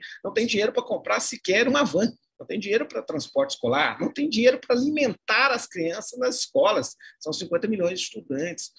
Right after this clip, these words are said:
não temos dinheiro para remédio na farmácia popular, não tem dinheiro para a valorização do salário mínimo, não tem dinheiro para a escola em tempo integral, não tem dinheiro para o sus, para o Sistema Único de Saúde. Então, evidente que o Bolsonaro, ele mandou uma lei orçamentária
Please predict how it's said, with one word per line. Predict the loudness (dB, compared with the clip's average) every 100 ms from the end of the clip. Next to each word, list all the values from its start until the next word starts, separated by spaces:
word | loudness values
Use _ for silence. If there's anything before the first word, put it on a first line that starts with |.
| -20 -8
não | -4 -2
temos | 0 -2 0
dinheiro | 0 2 2 2
para | 0 0 2
remédio | 0 -2 -2 -2 -4
na | -8
farmácia | -6 -6 -6 -8
popular, | -12 -8 -2 0 2 0
não | 0
tem | -4 -6
dinheiro | -4 0 2 2 -2 -8 _ -6
para | 0 2
a |
valorização | 2 0 0 0 -2 -4
do | -4
salário | -2 0 2 0
mínimo, | 0 2 4 4 2 0 -8 -12
não | -8
tem | -2 0
dinheiro | 2 4 4
para | 4 0
a |
escola | 0 2 0 0
em |
tempo | -2 -4 -2
integral, | -4 -4 -2 0 2 2 2 -2 -20 -12
não | -8
tem | -4 0
dinheiro | 2 2
para | -2 -8
o |
sus, | -6 -2 0 0
para | -4
o |
Sistema | -6 -4 -2 0
Único | 0 -2
de | -4
Saúde. | -4 -2 -2 -4
Então, | -4 4 4 4 0 _ _ _
evidente | -4 0 2 2 -4
que | -2
o | -2
Bolsonaro, | -2 -2 -2 0 0 2
ele | 0
mandou | -2 -4 -2 0 2 2 0 _ _ -4
uma | 2
lei | 4 4
orçamentária | 2 -2 -6 -8 -2 2 2 2 -2